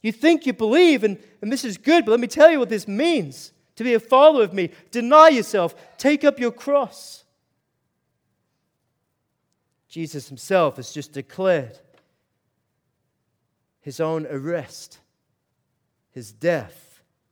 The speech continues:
and his resurrection. He confronts Peter. Peter says that there's no way it will happen to him.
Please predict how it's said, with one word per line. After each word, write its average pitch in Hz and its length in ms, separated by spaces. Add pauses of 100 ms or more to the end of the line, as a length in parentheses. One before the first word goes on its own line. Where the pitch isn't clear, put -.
(320)
and 127 240
his 127 180
resurrection. 147 800 (1200)
He 151 140
confronts 170 580
Peter. 175 540 (1120)
Peter 165 260
says 151 340 (300)
that 151 60
there's 151 220
no 185 160
way 190 260
it 196 60
will 160 140
happen 180 460
to 131 120
him. 107 240